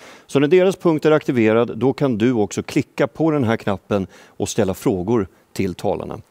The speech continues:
Och när du har skrivit in din fråga, glöm inte också att klicka på den här lilla skicka-knappen så att den registreras. Vi kommer att göra allt vi kan för att samla in så många frågor som möjligt och också ställa dem såklart i den mån som möjligt är.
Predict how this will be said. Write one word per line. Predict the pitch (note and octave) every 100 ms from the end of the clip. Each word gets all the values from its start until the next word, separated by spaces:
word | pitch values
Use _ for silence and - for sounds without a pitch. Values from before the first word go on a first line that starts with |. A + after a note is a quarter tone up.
| -
Och | - - B2
när | C#3 F3
du |
har | E3+ D#3+
skrivit | - E3+ D#3
in | - G3 G3
din | F#3+
fråga, | D#3+ D3 G#2+ G#2
glöm | G2+ D#3+ E3
inte | D3 G#2+
också | A2+ F#2+ G#2
att | -
klicka | - C#3 - G#2+
på | G2+
den | A2
här | F#2+
lilla | F#2 F2+ F2 - _ _
skicka-knappen | - C3+ _ - F#2+ G2 _ _ _ _ - C#3 - - F2 - _
så | -
att | G#2+
den | G2
registreras. | F#2 F#2 - G#2 - - - - - - -
Vi | - C#3+
kommer | F3 F3+
att | F#3
göra | E3+ E3
allt | F#3 F3
vi | F3+
kan | - G#2+ B2 D#3
för | - A#2+ A2
att | G#2 G#2
samla | - A#2+
in | B2 D3 E3 D#3+
så | - C#3+
många | C#3+ C3+
frågor | - C3+ A#2+
som | B2
möjligt | C3 A2+
och | - A#2
också | A#2+ -
ställa | A2 - A#2+ G2
dem | A2+
såklart | B2+ D#3+ C3 E3+ - - - - - _
i | -
den | A#2 A2+ G#2
mån | G2 F#2+ F2+
som | - G2+
möjligt | G2+ F2+ F2 -
är. | C#3+ D#2 B1